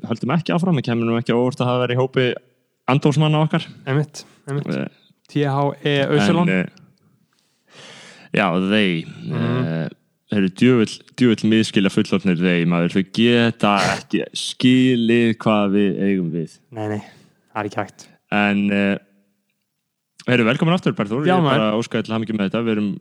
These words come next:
Speaker 1: við erum aftur komin á loftið.
Speaker 2: Við erum komin á loftið, þarna, eftir heldur mikið vesen.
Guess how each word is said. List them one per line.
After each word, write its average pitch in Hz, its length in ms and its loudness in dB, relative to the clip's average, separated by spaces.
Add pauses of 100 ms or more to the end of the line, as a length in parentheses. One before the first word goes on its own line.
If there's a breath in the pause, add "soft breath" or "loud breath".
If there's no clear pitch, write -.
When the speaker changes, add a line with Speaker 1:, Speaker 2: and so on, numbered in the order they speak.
Speaker 1:
við - 140 -6
erum 104 80 -2
aftur 101 160 -6
komin 101 180 0
á - 20 0
loftið. 127 260 -6 (440)
Speaker 2:
Við 180 80 2
erum 170 80 2
komin 151 160 2
á 131 80 2
loftið, 127 200 -6 (200)
þarna, 107 1040 -8 (720 loud breath)
eftir 147 500 0
heldur 127 300 0
mikið 113 160 0
vesen. 110 300 -4